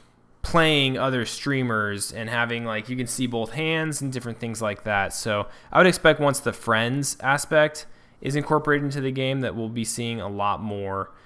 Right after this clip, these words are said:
arena content to include leagues, different organized play type things. Um,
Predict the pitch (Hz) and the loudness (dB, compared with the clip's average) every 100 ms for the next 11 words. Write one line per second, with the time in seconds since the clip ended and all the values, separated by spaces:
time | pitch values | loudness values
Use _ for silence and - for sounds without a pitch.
0 | - - 104 104 113 113 113 107 - - | -20 -10 -8 -4 -4 -2 0 -2 -4 -8
1 | 120 113 113 120 110 - 110 104 - 113 | -2 -2 -2 -4 -4 -4 -6 -6 -6 -4
2 | 104 101 95 87 127 131 127 123 123 113 | -2 -4 -6 -4 -2 0 0 0 -2 -6
3 | 120 117 110 101 117 110 113 104 101 - | -6 -6 -6 -6 -6 -4 -2 0 0 -4
4 | - 123 123 120 117 127 113 - 113 110 | -4 0 2 2 2 0 -2 -4 -6 -4
5 | 110 107 - - - - _ - 104 101 | -4 -8 -14 -20 -20 -20 _ -4 -2 0
6 | 92 92 | -2 -8